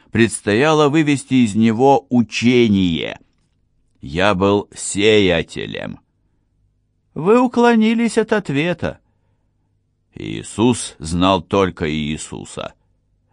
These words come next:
но не христианство. В моих книгах еврей осознавал себя как еврея и практиковал иудаизм. Христианство возникло после смерти Христа,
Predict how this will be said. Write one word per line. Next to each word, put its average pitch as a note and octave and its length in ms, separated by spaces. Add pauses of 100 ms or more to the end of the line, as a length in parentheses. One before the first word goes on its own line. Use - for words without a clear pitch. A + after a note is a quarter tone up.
но G2+ 300
не A2 160
христианство. - 1000 (600)
В E2 100
моих G2+ 460
книгах C#3+ 580 (340)
еврей A#2+ 520
осознавал A#2 680
себя A#2+ 340
как A2 300
еврея D#2+ 680 (360)
и A2+ 120
практиковал G2+ 880
иудаизм. A#2+ 720 (800)
Христианство D3 800
возникло D3 640
после C#3 380
смерти C3 460
Христа, A2+ 600